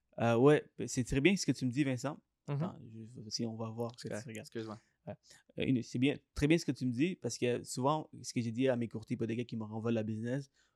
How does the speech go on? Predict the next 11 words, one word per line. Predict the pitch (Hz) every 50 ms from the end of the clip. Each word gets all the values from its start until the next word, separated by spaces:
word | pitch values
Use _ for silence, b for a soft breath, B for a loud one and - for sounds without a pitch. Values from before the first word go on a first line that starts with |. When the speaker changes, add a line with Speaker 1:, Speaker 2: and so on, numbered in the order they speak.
| _ _ _ -
Speaker 1:
dans | 113
le | 110 107
privé, | - - 120 110 110 117 139 151
c'est | - - 110
que | - 117
vous, | 110 113 113 117 110 - _ _ _ _ _ _ _ -
vous | - 117
pouvez | 117 - 139 143 135
pas | - 165 156 - _ _
tout | - 151 139
connaître | - - 120 113 120 123 131 131 - _